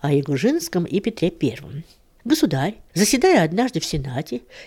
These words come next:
и слушая дела о, о различных воровствах, в гневе своем клялся пресечь оные и тотчас сказал тогдашнему генерал-прокурору Павлу Ивановичу Ягужинскому: «Сейчас напиши от моего имени указ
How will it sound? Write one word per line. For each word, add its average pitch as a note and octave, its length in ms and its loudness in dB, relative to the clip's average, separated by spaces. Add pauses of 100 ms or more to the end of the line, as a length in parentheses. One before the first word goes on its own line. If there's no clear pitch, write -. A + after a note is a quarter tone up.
и G3+ 80 2
слушая C#4+ 400 6
дела F#3 400 4
о, D#3+ 60 2
о D#3+ 120 0
различных F3+ 540 0
воровствах, C#3+ 800 -6 (160)
в C#3 100 -2
гневе A3+ 420 4
своем B3+ 440 2
клялся A3+ 440 2
пресечь C4 540 -2
оные C3 520 -6 (340)
и D#3 60 -2
тотчас C#4+ 440 0
сказал A#3+ 380 0
тогдашнему C#3+ 640 -2
генерал-прокурору E3 880 -2
Павлу C#3 420 -2
Ивановичу C#3 460 -6
Ягужинскому: F#3+ 720 -6 (300)
«Сейчас B3 480 2
напиши A3+ 340 2
от A#3+ 140 4
моего G#3 280 6
имени G#3+ 300 2
указ G#3+ 580 -2